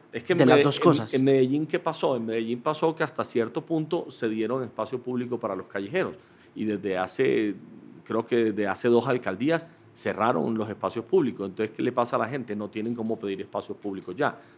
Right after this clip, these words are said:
Speaker 1: Te digo, si hay una regulación en la que a ti te puedan decir, cualquier persona en Colombia puede pedir un espacio público, pero, pero regulado. Lo están haciendo ahora en Nueva York.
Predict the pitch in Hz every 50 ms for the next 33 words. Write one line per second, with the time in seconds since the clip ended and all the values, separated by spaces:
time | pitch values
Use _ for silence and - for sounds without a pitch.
0 | - _ - 110 113 117 107 - - - 107 104 98 98 107 127 147 151 151 147
1 | 143 143 120 113 110 107 101 98 90 - - 143 139 120 104 98 95 92 - 87
2 | 98 90 - 120 120 131 131 131 120 117 - - 135 113 - - - - - -
3 | - _ - - 107 104 - - 143 139 - 131 120 - 131 127 139 127 127 120
4 | 123 123 127 131 123 - - - 135 139 143 139 - 117 113 - 120 120 120 120
5 | - 113 110 - 120 - 147 135 120 107 98 - 92 - - 110 110 101 92 -
6 | - - _ _ _ - 110 101 95 92 98 95 90 92 90 98 117 120 107 -
7 | - 101 107 107 - 117 123 135 131 - 139 135 135 131 127 127 135 127 123 117
8 | 104 101 98 104 139 - 135